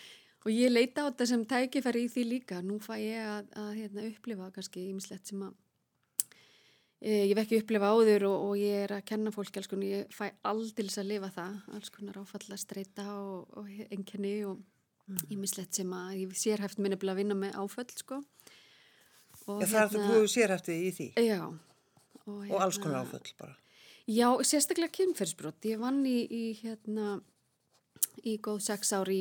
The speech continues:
Speaker 1: í barnahúsi,
Speaker 2: Já.
Speaker 1: þar sem að, að þar var svona sérhæfingin og hef, s-, vann í barnavernd áður fyrr og fókusinu var svolítið alltaf á,
Speaker 2: Já.
Speaker 1: eh, kynferðisbrot. En ég hitti fólk sem að hefur verið að glíma við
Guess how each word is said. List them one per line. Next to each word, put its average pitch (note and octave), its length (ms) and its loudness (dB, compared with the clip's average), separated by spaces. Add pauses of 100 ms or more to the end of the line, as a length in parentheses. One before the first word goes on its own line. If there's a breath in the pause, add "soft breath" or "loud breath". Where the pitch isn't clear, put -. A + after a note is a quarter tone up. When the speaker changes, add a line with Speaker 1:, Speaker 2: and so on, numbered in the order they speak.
Speaker 1:
í G3 120 -4
barnahúsi, F3+ 560 -8
Speaker 2:
Já. F#3+ 160 -12 (140)
Speaker 1:
þar F#3 180 -12
sem G3+ 160 -12
að, G3 160 -14 (120)
að G3+ 120 -14
þar F#3+ 220 -12
var G3 80 -14
svona - 240 -12
sérhæfingin F#3+ 500 -12
og G#3 160 -12
hef, G3 160 -6 (440)
s-, - 300 -10
vann G3+ 240 -2
í F#3+ 60 0
barnavernd F#3 560 -4
áður F3 160 -4
fyrr F3 220 -4
og F3 180 -6
fókusinu F3+ 480 -8
var F3 80 -10
svolítið F3+ 320 -14
alltaf F#3+ 240 -16
á, F3+ 80 -10
Speaker 2:
Já. D#3+ 160 -12 (800)
Speaker 1:
eh, F#3 280 -8
kynferðisbrot. - 720 -12 (880)
En F#3 480 -4 (1000 soft breath)
ég A3 180 0
hitti G#3 320 -2
fólk - 280 -6
sem G#3+ 120 -2
að G3 140 0
hefur F3+ 320 -4
verið F#3 180 -6
að F#3 80 -12
glíma F3 240 -4
við E3+ 200 -10